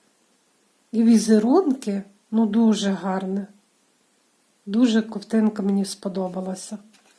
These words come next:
Хто в'яже зверху круглим жакардом, я навіть можу, кому сподобається якісь моделі, можете мені написати, я вам зніму. М,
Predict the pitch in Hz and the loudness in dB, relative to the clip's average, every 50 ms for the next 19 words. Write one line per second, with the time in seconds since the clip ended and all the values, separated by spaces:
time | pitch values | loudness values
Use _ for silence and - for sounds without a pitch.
0 | _ _ - - - 240 226 214 208 233 226 208 202 208 190 214 202 247 269 269 | _ _ -18 -6 -2 0 0 2 4 4 4 4 2 0 -2 0 0 0 0 0
1 | - - 240 - - - 220 226 220 226 220 208 196 202 202 202 - - 233 254 | 0 -2 -4 -2 -2 -2 0 2 4 4 4 4 2 0 -2 -4 -2 0 0 0
2 | 254 233 220 247 226 226 226 - - - - - - - - - - - - 233 | 0 0 -4 -4 -4 -6 -6 -8 -14 -20 -20 -20 -20 -20 -20 -20 -16 -4 0 4
3 | 226 233 226 226 220 214 220 220 - - - - - _ _ _ _ - - _ | 6 6 6 6 6 6 4 4 2 -4 -16 -18 -20 _ _ _ _ -20 -20 _
4 | _ - - - - - - - - _ - - - - _ - - - 220 214 | _ -20 -20 -20 -20 -20 -20 -20 -20 _ -16 -16 -16 -18 _ -14 -4 0 4 6
5 | 233 233 226 208 202 226 220 214 220 - - 240 240 240 220 - - - 226 202 | 8 8 6 6 4 2 2 0 0 2 4 6 6 6 6 4 0 -2 0 2
6 | 214 262 311 262 294 285 285 285 262 - - 269 262 262 - 262 262 - - 254 | 4 4 6 6 4 4 4 2 2 2 2 2 2 4 2 2 2 2 4 4
7 | 262 262 262 269 262 262 254 240 247 240 - - - - - - - - - - | 4 6 6 6 6 6 6 6 4 2 0 -4 -16 -20 -20 -20 -20 -20 -20 -20
8 | - - - 220 240 247 226 233 226 233 240 226 226 233 226 233 226 226 220 226 | -20 -6 0 4 4 4 6 4 2 4 4 6 6 8 8 8 8 6 4 4
9 | 226 214 - - - 285 294 302 302 - 269 269 262 - - - - _ _ _ | 0 -2 -2 -2 0 0 0 0 0 0 0 0 0 -2 -8 -20 -20 _ _ _
10 | _ - 240 233 233 220 233 226 226 220 - - - 226 202 214 220 226 233 233 | _ 0 2 4 4 6 6 6 6 4 2 -4 -6 -4 0 4 4 6 6 8
11 | 220 220 214 202 208 - - _ _ _ _ _ _ _ _ _ _ _ _ _ | 6 6 6 4 0 -4 -12 _ _ _ _ _ _ _ _ _ _ _ _ _
12 | _ _ _ _ _ - - 196 190 196 196 196 196 185 | _ _ _ _ _ -2 0 2 4 4 4 4 4 2